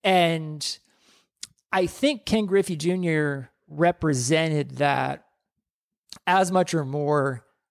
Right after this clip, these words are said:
than certainly any baseball player I could think of, and maybe any <laughs> athlete I could think of. And it wasn't contrived, but, like, I o-, will always think of him with his, his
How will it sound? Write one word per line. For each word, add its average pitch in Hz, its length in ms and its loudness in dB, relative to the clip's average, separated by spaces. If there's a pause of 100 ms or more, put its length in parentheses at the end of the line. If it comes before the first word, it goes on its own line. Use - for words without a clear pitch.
than 151 200 -2
certainly 226 360 0
any 151 240 -4
baseball 147 680 -2
player 139 320 -4
I 131 80 -2
could 139 140 -8
think 139 240 -8
of, 165 160 0
and 180 140 -6
maybe 311 400 2
any 185 300 4
<laughs> - 20 -20
athlete 175 600 -2
I 151 160 0
could 139 220 -8
think 214 460 -2
of. 131 500 -2 (800)
And 202 400 0 (400)
it 233 160 2
wasn't 294 460 0
contrived, 196 920 -2
but, 208 120 -8
like, 185 200 2
I 214 160 2
o-, 226 200 2
will 220 180 4
always 214 460 4
think 208 220 0
of 202 120 0
him 160 360 -4
with 170 280 0
his, 175 540 0 (180)
his 175 300 0